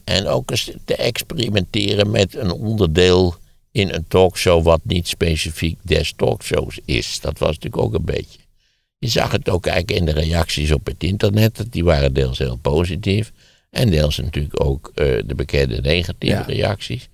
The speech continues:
Speaker 2: Ik zag mensen die zeiden, "Slow television, heerlijk, lekker."
Speaker 1: Die had je ook, ja. Zij hadden voornamelijk gekeken naar de <laughs> positieve reacties. Maar mensen zelf, zoals je weet, zijn veel gevoeliger voor negatieve reacties dan voor positieve reacties.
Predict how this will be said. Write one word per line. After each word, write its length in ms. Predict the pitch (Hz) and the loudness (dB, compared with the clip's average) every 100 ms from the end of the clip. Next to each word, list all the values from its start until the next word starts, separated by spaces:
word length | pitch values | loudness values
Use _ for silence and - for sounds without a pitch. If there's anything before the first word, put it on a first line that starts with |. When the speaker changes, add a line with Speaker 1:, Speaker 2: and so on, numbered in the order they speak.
| - | -6
Speaker 2:
Ik 120 | 147 | 0
zag 180 | 127 117 | 4 6
mensen 220 | 113 - | 6 6
die 100 | 110 | 6
zeiden, 200 | 113 104 | 8 6
"Slow 240 | - 113 | 6 4
television, 560 | 104 98 90 101 120 123 | 6 2 4 4 6 6
heerlijk, 500 | 98 101 117 135 - _ _ _ _ _ | 6 6 6 2 -4 _ _ _ _ _
lekker." 440 | 87 104 117 131 80 | 0 2 2 2 2
Speaker 1:
Die 140 | 80 | 2
had 180 | 78 73 | 2 2
je 100 | - | 2
ook, 440 | 87 - - - - | 4 2 -2 -10 -4
ja. 240 | 65 60 - - _ _ _ _ | -4 -4 -8 -16 _ _ _ _
Zij 240 | - 95 92 | 0 4 6
hadden 300 | 80 71 - | 6 6 4
voornamelijk 480 | 71 80 78 69 | 4 4 4 4
gekeken 440 | - - 76 71 76 | 0 2 2 4 2
naar 120 | 69 | 2
de 100 | 64 - | 0 0
<laughs> 20 | |
positieve 720 | - 113 - 233 - - 82 | 2 2 2 0 -2 0 2
reacties. 720 | 69 62 - - - - - - _ _ _ _ | 4 4 0 -2 -8 -14 -14 -16 _ _ _ _
Maar 320 | - 69 64 - | -6 -4 -4 -6
mensen 380 | 76 80 71 - | -2 0 0 0
zelf, 280 | - 71 71 | 2 2 2
zoals 220 | 71 67 | 0 0
je 60 | 64 | 2
weet, 220 | 69 65 | 2 2
zijn 200 | - 69 | 0 4
veel 180 | 78 71 | 4 4
gevoeliger 480 | 62 73 67 62 | 0 0 2 0
voor 140 | 55 58 | -2 0
negatieve 640 | 64 76 78 - 98 87 | 4 4 2 0 -2 2
reacties 520 | 76 76 76 - - | 4 4 2 -4 -4
dan 160 | - 64 | -2 0
voor 120 | 52 | -2
positieve 680 | - 60 60 - - - 50 | 0 0 0 -2 -4 -2 0
reacties. 600 | 50 50 - - - - | 0 0 -2 -6 -20 -20